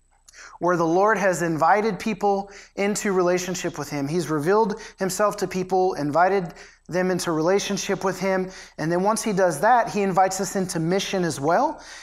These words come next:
And so then he begins to give us a place in the kingdom, and he gives us something to do based on our identity and who he's made us and his will for our life. And then not only does he do that, but then he sends his spirit to empower us,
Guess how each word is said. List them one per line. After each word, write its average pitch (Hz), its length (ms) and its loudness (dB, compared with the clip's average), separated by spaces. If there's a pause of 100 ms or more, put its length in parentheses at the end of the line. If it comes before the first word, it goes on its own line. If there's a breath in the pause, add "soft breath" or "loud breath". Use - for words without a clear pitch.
(120)
And 180 180 0
so 208 160 2
then 208 180 2
he 196 120 0
begins 196 500 0
to 185 100 0
give 208 220 2
us 214 160 0
a 175 60 0
place 226 420 2
in 190 80 0
the 185 80 0
kingdom, 190 500 0 (240 loud breath)
and 185 100 0
he 190 60 2
gives 190 260 0
us 185 100 -2
something 196 440 -2
to 180 100 -6
do 269 280 0
based 202 340 0
on 185 200 0
our 160 180 0
identity 233 520 0 (220 loud breath)
and 156 120 -4
who 185 120 0
he's 165 160 0
made 185 260 2
us 214 160 -2
and 175 160 -2
his 151 160 -2
will 185 220 0
for 170 200 -4
our 139 120 0
life. 180 380 2 (480 loud breath)
And 156 120 -4
then 170 140 0
not 180 160 4
only 202 160 2
does 170 180 0
he 156 100 -4
do 160 160 -2
that, 208 340 4
but 170 100 -4
then 185 100 -2
he 180 80 0
sends 175 280 -2
his 139 100 -6
spirit 214 360 0
to 180 100 -4
empower 240 500 2
us, 240 220 -2